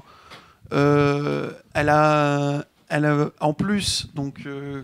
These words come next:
comme le disait François, elle est, elle a décidé de, de se mettre à, à travailler sur toutes ces technologies illégales en secret. Euh, elle est importante parce que tout le monde est obligé de lui obéir,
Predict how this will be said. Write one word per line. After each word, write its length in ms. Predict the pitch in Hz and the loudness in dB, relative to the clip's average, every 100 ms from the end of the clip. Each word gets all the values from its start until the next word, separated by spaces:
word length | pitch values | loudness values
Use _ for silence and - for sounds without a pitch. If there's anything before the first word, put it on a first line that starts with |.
| - | -8
comme 380 | 156 151 143 147 | -4 4 6 6
le 140 | 147 | 4
disait 200 | 135 147 | 2 0
François, 560 | - 160 - 208 220 226 | 2 0 4 6 6 4
elle 180 | 165 165 | 2 4
est, 200 | 160 151 - - - - | 4 2 -6 -20 -20 -2
elle 100 | 156 | 2
a 80 | 175 | 4
décidé 520 | 175 180 - 170 220 | 4 0 -2 0 0
de, 340 | 185 175 165 156 | 4 8 8 6
de 120 | 156 | 2
se 140 | - | 2
mettre 320 | 170 196 202 | 4 2 0
à, 100 | 170 - 160 | -6 -6 -10
à 260 | 151 147 147 143 - | -8 -10 -10 -12 -14
travailler 300 | - 151 196 | -10 -6 -4
sur 180 | 202 143 | -6 -8
toutes 140 | - | -2
ces 140 | 185 | -2
technologies 720 | 175 160 165 156 156 165 180 165 | 0 -4 -2 0 2 4 4 4
illégales 640 | 156 151 156 220 202 139 - _ _ - _ _ | 4 2 2 2 0 -2 -8 _ _ -20 _ _
en 120 | 185 | 0
secret. 540 | 185 175 - 143 143 - _ _ _ _ _ _ - - - - - - - - - | 2 -2 -4 -6 -6 -10 _ _ _ _ _ _ -18 -12 -12 -12 -14 -12 -10 -8 2
Euh, 480 | 160 160 165 - - - _ _ | 4 4 2 0 -6 -12 _ _
elle 120 | 175 | 4
est 40 | 208 | 6
importante 460 | 233 233 - 269 | 6 4 4 2
parce 140 | 220 185 | 2 -2
que 100 | 185 | -2
tout 160 | - | 0
le 60 | 214 | 2
monde 120 | 254 | 2
est 140 | 190 214 | 2 0
obligé 340 | 190 180 220 | 0 0 0
de 80 | 175 | 2
lui 120 | 165 | 4
obéir, 640 | 202 151 143 143 175 - | 4 4 4 2 2 -4